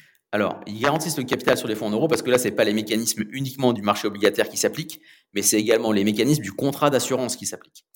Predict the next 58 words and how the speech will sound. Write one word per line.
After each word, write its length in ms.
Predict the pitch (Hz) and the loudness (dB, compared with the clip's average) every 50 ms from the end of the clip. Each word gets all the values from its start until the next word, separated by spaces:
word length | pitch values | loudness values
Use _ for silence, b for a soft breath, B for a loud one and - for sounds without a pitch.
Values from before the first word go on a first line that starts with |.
| B B B B B B B _ - | B B B B B B B _ -14
Donc 140 | 95 98 | -10 -6
là, 80 | - 135 | -4 -2
il 40 | 127 | -2
y 20 | 101 | -2
a 40 | |
toute 240 | - - 156 - - | -4 -4 -8 -8 -8
une 120 | 135 120 117 | -8 -6 -4
mécanique, 400 | 123 135 139 147 135 139 143 127 | -4 -2 0 0 -2 -2 -2 -6
je 60 | 110 107 | -6 -6
vais 40 | |
pas 80 | - 104 | -4 -4
rentrer 220 | 107 104 107 123 | -4 -4 -6 -6
dedans 120 | 120 127 123 | -6 -6 -6
parce 140 | - - - | -8 -8 -10
que 80 | - | -8
là, 80 | 110 107 | -10 -10
sinon, 240 | 104 - 98 101 98 | -10 -10 -14 -14 -12
on 60 | 92 | -12
va 100 | 87 85 | -14 -12
perdre 220 | - 98 87 - | -12 -12 -14 -14
tout 100 | _ 107 101 | _ -18 -12
le 80 | 120 | -10
monde, 220 | 139 160 156 - B B B B B _ - | -8 -8 -8 -10 B B B B B _ -14
d'une 160 | 101 101 107 | -10 -8 -6
mécanique 460 | 139 143 143 147 123 131 156 156 156 | -4 -2 0 0 0 0 -2 -6 -8
qui 120 | - - | -10 -12
fait 220 | - - 139 143 143 | -8 -8 -6 -8 -8
qu'aujourd'hui, 760 | - 113 107 110 107 107 104 107 127 143 - - - - _ - | -8 -10 -10 -8 -8 -8 -8 -8 -8 -8 -10 -10 -14 -20 _ -12
les 200 | - 98 98 110 | -10 -8 -4 -4
assureurs 460 | 127 127 - 123 110 110 117 135 139 | -4 -4 -4 -6 -4 -2 -2 -2 -2
ont 120 | 117 98 98 | -4 -8 -14
toute 240 | - - 147 147 143 _ _ _ _ _ _ | -16 -16 -16 -16 -16 _ _ _ _ _ _
une 120 | 135 160 | 0 2
autre 220 | 190 185 - 160 123 | 2 2 0 -4 -8
réglementation 680 | 131 131 127 127 123 123 123 117 113 - 123 117 107 107 - | -8 -8 -10 -10 -12 -12 -12 -12 -14 -14 -18 -20 -20 _ -18
que 320 | 95 87 85 87 87 85 90 87 | -16 -16 -16 -16 -16 -16 -14 -12
l'A 120 | 90 90 | -12 -10
M 100 | 95 113 139 165 | -10 -10 -12 -14
F, 60 | - | -16
qui 60 | - | -18
s'appelle 200 | - _ - 90 | -20 _ -20 -16
l'A 100 | 92 95 | -16 -14
C 140 | 92 - 92 | -14 -14 -16
P 240 | - 90 92 113 139 | -16 -14 -12 -12 -12
R, 80 | 147 147 b b b b b | -12 -14 b b b b b
qui 100 | _ - | _ -10
va 140 | 98 92 98 | -10 -10 -6
garantir 580 | 101 - 151 139 139 131 127 - - 131 - - | -4 -2 -2 -2 -2 -4 -10 -10 -10 -12 -12 -12
tout 100 | - - | -16 -14
ça 300 | - - 127 151 - B B B B _ | -10 -8 -8 -8 -8 B B B B _
au 80 | - - | -12 -6
travers 240 | - 113 117 113 | -4 -2 -2 -2
de 80 | 101 104 | -4 -6
mécanismes, 580 | 107 107 - 113 104 110 127 139 - - 113 98 | -8 -8 -8 -8 -8 -8 -6 -6 -8 -6 -6 -6
euh, 260 | 92 87 87 90 78 | -6 -4 -4 -4 -4
un 80 | 98 | -4
peu 120 | 107 117 110 | -4 -6 -8
complexes 500 | - 110 107 123 131 151 - - - | -8 -4 0 0 0 0 0 -4 -4